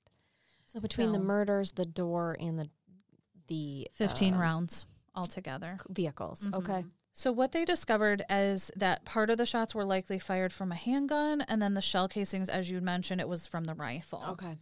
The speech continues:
Speaker 2: They immediately suspected either A, there were two people that
Speaker 1: Yeah,
Speaker 2: each had a
Speaker 1: that's what
Speaker 2: weapon,
Speaker 1: I was gonna say.
Speaker 2: or one person had two weapons,
Speaker 1: Oh.
Speaker 2: which I'm not sure the rhyme or reason on, on that, but those were the two theories.
Speaker 1: Well,
Speaker 2: When
Speaker 1: and one is a pistol, so you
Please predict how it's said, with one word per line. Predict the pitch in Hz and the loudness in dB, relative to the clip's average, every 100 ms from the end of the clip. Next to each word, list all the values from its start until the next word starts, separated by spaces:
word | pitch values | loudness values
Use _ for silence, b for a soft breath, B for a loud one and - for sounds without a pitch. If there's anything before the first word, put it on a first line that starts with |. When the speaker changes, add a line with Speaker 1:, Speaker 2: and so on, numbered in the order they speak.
| - | 0
Speaker 2:
They | 214 214 | 2 4
immediately | 220 240 262 233 | 4 4 2 0
suspected | 226 - - 196 202 185 | -2 -2 -2 -2 -2 -4
either | 180 - 262 | -4 -6 -2
A, | 254 240 240 - | 0 0 -2 -6
there | 196 | -6
were | 180 | -6
two | - 254 | -4 -6
people | 233 214 202 190 180 185 _ _ | -4 -6 -2 0 0 -2 _ _
that | 180 160 - | -4 -4 -2
Speaker 1:
Yeah, | 226 320 359 | -2 2 4
Speaker 2:
each | |
had | 214 | 6
a | 381 | 4
Speaker 1:
that's | 233 | 6
what | 359 | 4
Speaker 2:
weapon, | 262 277 | 6 4
Speaker 1:
I | |
was | 381 - | 4 2
gonna | 294 247 | 0 0
say. | 208 - 180 147 147 _ - | 0 0 0 -4 -8 _ 2
Speaker 2:
or | 247 220 190 180 - _ _ _ | 4 6 6 2 -4 _ _ _
one | 196 196 185 | -2 0 2
person | 190 185 180 | 0 0 0
had | 180 165 | -2 -4
two | - 165 | -4 -4
weapons, | 160 160 110 185 - - | -6 -6 -10 -8 -10 -12
Speaker 1:
Oh. | 196 208 214 | -14 -20 -14
Speaker 2:
which | 185 | -8
I'm | 175 | -4
not | 202 214 | 0 0
sure | - 214 | 0 -2
the | 196 | 0
rhyme | 190 185 | 0 0
or | 180 | -2
reason | 226 220 214 | -2 0 0
on, | 196 190 - | 2 0 -2
on | 190 185 | -4 -2
that, | 175 175 170 - | 0 2 2 -2
but | 165 165 156 - b b - | -6 -4 -4 -8 b b -4
those | 196 190 | -2 -2
were | |
the | 185 | -4
two | 180 170 | -4 -6
theories. | - 160 156 220 | -4 -4 -4 0
Speaker 1:
Well, | 262 262 262 | 4 4 2
Speaker 2:
When | - _ 247 247 | -2 _ 0 0
Speaker 1:
and | 240 | 2
one | 247 262 285 | 2 2 0
is | 277 | 0
a | 240 | 0
pistol, | - 196 - 196 185 | 0 0 0 0 -2
so | - | -4
you | 196 190 | -4 -6